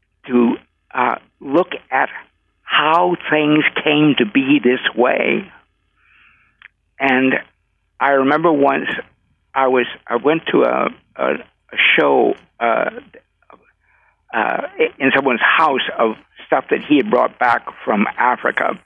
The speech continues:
He was a collector. And, uh, and while I was there, I met a, a young black man who was there also looking at it. And we were going around looking at the stuff. And I said, "Well,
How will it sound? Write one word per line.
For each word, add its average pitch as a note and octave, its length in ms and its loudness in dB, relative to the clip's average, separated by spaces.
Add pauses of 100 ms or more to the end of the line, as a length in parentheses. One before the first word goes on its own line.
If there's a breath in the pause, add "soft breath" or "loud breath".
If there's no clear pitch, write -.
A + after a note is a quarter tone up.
(100)
He A#2 160 0
was G2 220 2
a - 40 -16
collector. - 580 -2 (720 soft breath)
And, A#2 320 2
uh, A2 840 0 (1000)
and A2 160 -2
while C3+ 120 2
I D#3 80 0
was D3 200 4
there, C3+ 380 2 (140)
I A#2+ 140 0 (200)
met B2 260 -2
a, A2 280 -2
a A#2+ 60 -2
young A2 320 0 (240)
black B2 360 -2
man - 320 -2
who B2+ 160 -4
was A2 240 2
there A#2 180 0
also B2 400 0
looking C3 420 0
at C3 180 -2
it. - 120 -4 (580 soft breath)
And A2+ 340 0
we B2 140 2
were A2+ 200 4
going A2+ 280 0
around A2 320 0
looking A2+ 340 0
at A#2 80 -2
the - 160 -4
stuff. - 220 -2
And - 120 -6
I - 60 -8
said, B2+ 160 0
"Well, A#2+ 140 0